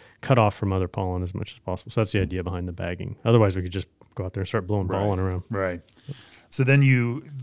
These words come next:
Speaker 2: they, they produce seeds, you gather those seeds, then you, you,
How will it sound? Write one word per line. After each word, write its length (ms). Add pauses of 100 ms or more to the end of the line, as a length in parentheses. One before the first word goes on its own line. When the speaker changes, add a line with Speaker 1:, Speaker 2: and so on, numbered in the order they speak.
(120)
Speaker 2:
they, 220
they 180
produce 380
seeds, 520
you 80
gather 320
those 140
seeds, 340
then 200
you, 220
you, 180